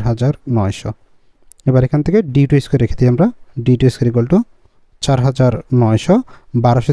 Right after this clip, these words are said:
ছিয়ানব্বই দিকে গেলে মাইনাস হবে, বিয়োগ বারোশো ছিয়ানব্বই ইকুয়াল হচ্ছে কত? তিন হাজার ছয়শো চার। বা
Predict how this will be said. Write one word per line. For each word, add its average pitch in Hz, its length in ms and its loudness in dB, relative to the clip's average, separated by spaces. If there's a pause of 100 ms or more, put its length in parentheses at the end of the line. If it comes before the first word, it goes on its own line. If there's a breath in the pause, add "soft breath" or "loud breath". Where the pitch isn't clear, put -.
ছিয়ানব্বই 131 400 0
দিকে 127 180 4
গেলে 127 180 2
মাইনাস 120 300 0
হবে, 151 120 4 (2500)
বিয়োগ 131 300 2 (300)
বারোশো 117 360 2 (120)
ছিয়ানব্বই 143 440 -2 (180)
ইকুয়াল 143 200 0
হচ্ছে 147 180 -4
কত? 156 120 -2 (120)
তিন 147 180 2
হাজার 135 240 0
ছয়শো 131 280 2 (300)
চার। 127 140 -2 (2250)
বা 104 120 0